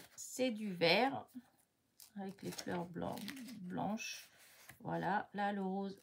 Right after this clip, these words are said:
avec les fleurs blanches. Cinq, voilà. Là, des petites fleurs. Voilà, hop, hop, hop. Là,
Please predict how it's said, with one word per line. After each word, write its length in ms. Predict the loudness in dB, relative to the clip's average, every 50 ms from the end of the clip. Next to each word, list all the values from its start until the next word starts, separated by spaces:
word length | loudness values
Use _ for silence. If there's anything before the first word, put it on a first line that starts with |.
| -2
avec 320 | 0 0 2 2 0 -2 -2
les 80 | -4 -4
fleurs 340 | -4 -4 -2 -2 0 0 -2
blanches. 640 | -2 -2 0 2 4 4 4 2 0 -2 -6 -4 -4 -4 -6 -6 -12 -16 -16 -16 -18 -18 -20 -20 -18 -18 -16 -16 -16 -20 -20 -20 _ _ _ _ -20 -20 -20 -20 -20 -20 -20 -20 -20 -20 -20 -20 -20 -20 -20 -20 -20 -20 -20 -20 -20 _ _ _ _ -20 -20 -20 -20 -18 -16 -18 -18 -18 -20 -20 -20 -20 -20 -20 -20 -20 -20 -20 -20 -20 _ -20 -18 -16 -16 -16 -12 -12 -12 -12 -12 -16 -18 _ -20 -20 -18
Cinq, 420 | -16 -16 -14 -10 -8 -8 -8 -8 -8 -8 -8 -8 -8 -8 -10
voilà. 600 | -10 -10 -8 -8 -6 -4 -4 -2 -2 -2 -4 -4 -6 -10 -18 -16 -16 -16 -16 -18 -18 _ 6
Là, 260 | 8 8 8 8 6 -6
des 220 | -2 2 2 2 2
petites 260 | 2 -2 -4 -4 -6
fleurs. 520 | -8 -4 0 4 6 6 6 6 6 4 0 -6 -8 -8 -8 -12 -12 -12 -12 -10 -6
Voilà, 320 | -4 -2 0 0 0 -2 -4 -12 -6 -6
hop, 180 | -6 -6 -6 -12 -16 -10 -10
hop, 120 | -10 -6 -2
hop. 320 | -2 -2 -2 -4 -10 -14 -14 -14 -12 -8 -2
Là, 260 | 4 8 8 8